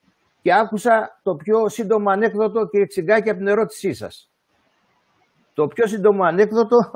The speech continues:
<laughs> ήταν όταν το ρωτήσατε και του είπατε ότι αν ερχόταν κάποιο μέλος της μονομετοχικής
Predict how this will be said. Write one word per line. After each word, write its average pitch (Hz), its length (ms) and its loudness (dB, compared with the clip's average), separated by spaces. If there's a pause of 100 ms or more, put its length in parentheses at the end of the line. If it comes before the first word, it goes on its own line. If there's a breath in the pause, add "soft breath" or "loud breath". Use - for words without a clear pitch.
(120)
<laughs> - 300 -4
ήταν 202 240 2
όταν 202 260 2
το 190 100 2
ρωτήσατε 170 640 0 (560)
και 160 140 -2
του 165 120 -4
είπατε 214 580 4 (280)
ότι 170 680 -2
αν 269 200 0
ερχόταν 220 520 2
κάποιο 214 320 2
μέλος 180 400 0
της 156 140 -14
μονομετοχικής 156 1080 -4